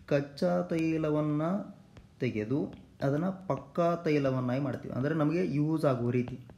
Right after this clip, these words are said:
ಓಕೆ, ಅದನ್ನು petrol ಆಗಿರ್ಬೋದು, ಆಮೇಲೆ diesel ಆಗಿರ್ಬೋದು, ಆಮೇಲೆ, ಆ,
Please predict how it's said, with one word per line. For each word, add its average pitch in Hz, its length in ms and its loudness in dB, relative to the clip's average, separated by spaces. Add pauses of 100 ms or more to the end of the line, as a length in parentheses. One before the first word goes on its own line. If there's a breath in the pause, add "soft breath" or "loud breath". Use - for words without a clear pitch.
ಓಕೆ, 160 240 0 (460 loud breath)
ಅದನ್ನು 120 340 0
petrol 131 300 2
ಆಗಿರ್ಬೋದು, 139 480 2 (920)
ಆಮೇಲೆ 135 480 2 (600)
diesel 135 400 6
ಆಗಿರ್ಬೋದು, 139 680 0 (1900)
ಆಮೇಲೆ, 139 580 0 (1300 soft breath)
ಆ, 139 40 -4